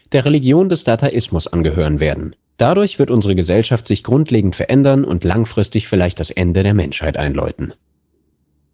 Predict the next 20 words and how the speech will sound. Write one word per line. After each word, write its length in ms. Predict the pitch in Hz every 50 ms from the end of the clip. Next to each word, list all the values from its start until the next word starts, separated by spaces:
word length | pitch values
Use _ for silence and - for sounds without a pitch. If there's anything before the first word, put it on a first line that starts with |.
| _ _ _ _ -
Was 240 | - 139 180 180 -
denkst 300 | - 139 123 113 - -
du 240 | - 175 202 214 190
über 140 | 135 123 117
die 160 | 107 98 92
Zukunft 520 | - - 151 165 156 - 131 123 - -
unserer 280 | 85 95 87 - 78 78
Blinks? 500 | - 127 165 139 85 - - - - - _ _ _ _ _ _ -
Da 200 | 85 85 87 98
uns 180 | 101 92 -
wichtig 300 | 151 180 180 - 92 87
ist, 280 | - 120 135 - - -
dass 100 | 104 -
du 120 | - 113 98
viel 260 | - - 165 147 117
aus 140 | 92 - -
unseren 320 | 101 92 - - 90 80
Blinks 260 | 76 85 85 85 -
mitnehmen 400 | - 123 - - 110 98 95 101
kannst, 380 | 98 - 110 113 120 113 - -